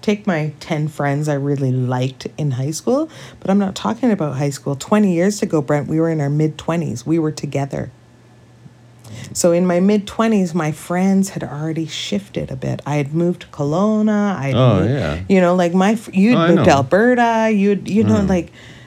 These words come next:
Speaker 1: our, our friends had shifted. So don't go back all the way to high school. Go back to just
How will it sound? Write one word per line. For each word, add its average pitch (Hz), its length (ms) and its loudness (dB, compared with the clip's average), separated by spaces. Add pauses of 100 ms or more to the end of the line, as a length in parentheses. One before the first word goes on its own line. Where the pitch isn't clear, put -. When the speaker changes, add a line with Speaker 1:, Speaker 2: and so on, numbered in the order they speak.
(280)
Speaker 1:
our, 180 160 2 (120)
our 180 120 -2
friends 190 420 0
had 160 140 -2
shifted. 170 500 -2
So - 160 -4
don't 180 320 2
go 214 120 -4
back 202 280 -4
all 180 160 -2
the 180 80 -2
way 175 140 0
to 156 80 -6
high 226 280 -8
school. 139 460 -10
Go 151 80 -8
back 160 340 -10
to 156 100 -10
just 151 520 -8